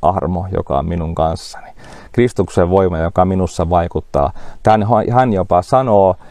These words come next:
että "en enää minä, vaan Kristus, joka minussa asuu." Hän oli oppinut omassa täystörmäyksessään, että Jumalan voima tuli esille juuri silloin, kun hän ymmärsi ja, ja osasi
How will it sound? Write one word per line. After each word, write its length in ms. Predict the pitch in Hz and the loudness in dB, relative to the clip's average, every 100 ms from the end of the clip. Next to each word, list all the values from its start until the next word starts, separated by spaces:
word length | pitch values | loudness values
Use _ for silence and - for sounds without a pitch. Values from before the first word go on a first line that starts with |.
| - - - | -20 -20 -2
että 260 | 95 - 98 | 0 2 2
"en 220 | 101 110 | 2 2
enää 360 | 98 104 98 98 | 0 2 2 0
minä, 400 | 143 135 101 92 - 110 | 0 2 2 2 0 0
vaan 180 | 110 107 | 0 2
Kristus, 500 | 123 104 - 82 - | 0 0 -2 -4 -2
joka 220 | 90 87 | -2 -2
minussa 420 | 90 85 - - - | -2 -4 -2 -2 -2
asuu." 420 | 85 - 65 113 - - - - - - - | -2 -2 -4 -4 -12 -18 -18 -18 -20 -20 -2
Hän 180 | 139 151 | 0 2
oli 120 | 123 | 4
oppinut 460 | 127 180 147 110 - | 4 2 0 2 2
omassa 380 | 147 117 - | 2 2 0
täystörmäyksessään, 1400 | - 135 113 - 117 104 90 85 - 85 - 90 82 82 - - - | 0 2 2 2 2 4 2 0 0 -4 0 2 2 0 -8 -10 -4
että 200 | 92 110 | 0 2
Jumalan 420 | 139 123 98 104 | 4 4 4 4
voima 300 | 117 107 92 | 4 4 0
tuli 240 | 90 92 - | 0 2 2
esille 380 | 113 110 92 | 2 2 2
juuri 320 | 87 98 95 87 | 2 2 2 0
silloin, 640 | - 123 92 78 67 107 - - - - - - | 2 2 2 0 -2 -4 -10 -18 -20 -18 -18 -8
kun 160 | - 104 | -2 0
hän 280 | 101 117 113 117 | 2 0 0 0
ymmärsi 540 | 127 113 92 90 95 - | 2 2 0 0 -4 0
ja, 140 | 95 - | 0 2
ja 180 | 107 92 | 0 2
osasi 540 | 107 139 123 92 90 | 2 2 2 0 0